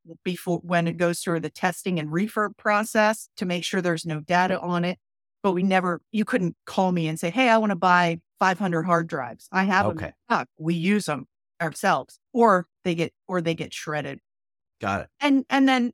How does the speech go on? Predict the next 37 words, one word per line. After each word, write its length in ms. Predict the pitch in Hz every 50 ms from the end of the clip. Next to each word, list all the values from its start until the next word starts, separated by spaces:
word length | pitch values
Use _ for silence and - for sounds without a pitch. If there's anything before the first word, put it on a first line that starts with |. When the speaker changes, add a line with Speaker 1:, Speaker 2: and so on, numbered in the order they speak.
| _ -
Speaker 1:
and 140 | 254 247
then 140 | 254 247 233
finally, 680 | 220 - 247 247 254 254 240 226 196 180 175 165 170 -
obviously, 580 | 190 190 180 175 185 185 - - 175 170 170 175
there's 400 | 170 190 180 180 180 185 - -
just 220 | - 185 175 - -
stuff 240 | - 180 170 165 -
that 120 | 170 170
has 240 | 180 170 160 156 -
no 100 | 170 165
value. 340 | 160 160 151 175 254 - - _ -
Speaker 2:
Right. 140 | - - 196
Speaker 1:
You 40 | 175
know, 280 | 165 160 156 156 156 156 160
the, 360 | 170 160 156 156 156 147 - _ -
the, 180 | 170 165 170 -
the 100 | - 170
stuff 280 | 160 - - 170 165 -
Speaker 2:
Right. 80 | -
Speaker 1:
that's 200 | - - - -
so 120 | - 170 165 165 -
old, 340 | 165 165 165 160 165 160 - _ _ _ _ -
and 80 | 196 202
we 100 | 196 190
charge, 540 | - - 208 180 175 175 170 170 - - -
obviously 440 | 185 180 175 175 170 - - 170 156 165
have 160 | 160 156 _
to 100 | - 160
charge 380 | - - 156 156 151 - - -
for 120 | - 160
that. 220 | 156 160 165 170 -
And 120 | - 196
we 140 | 226 285 294
get 160 | 220 165 160
charged 440 | - - 180 165 151 151 139 - - _ _ _ _ _ _ _ -
by 160 | 175 175 170
our 220 | - 185 202 226